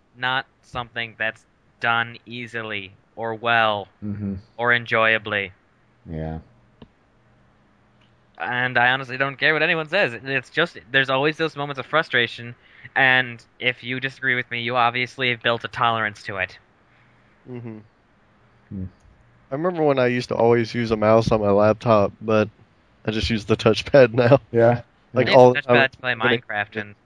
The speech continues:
Speaker 1: people get pissed off when I do that.
Speaker 3: Yeah.
Speaker 2: Hmm. Anyway, the iPad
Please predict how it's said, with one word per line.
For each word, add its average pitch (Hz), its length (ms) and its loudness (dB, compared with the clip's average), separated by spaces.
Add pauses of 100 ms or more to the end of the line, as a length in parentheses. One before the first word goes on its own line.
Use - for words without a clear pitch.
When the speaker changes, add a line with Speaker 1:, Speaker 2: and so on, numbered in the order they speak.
Speaker 1:
people 123 220 -12
get 104 120 -10
pissed - 220 -12
off 113 160 -8
when 92 120 -10
I 98 120 -8
do 98 120 -12
that. 101 220 -6 (500)
Speaker 3:
Yeah. 104 260 -6 (2000)
Speaker 2:
Hmm. 113 160 -6 (800)
Anyway, 131 580 6 (540)
the 127 140 0
iPad 117 680 4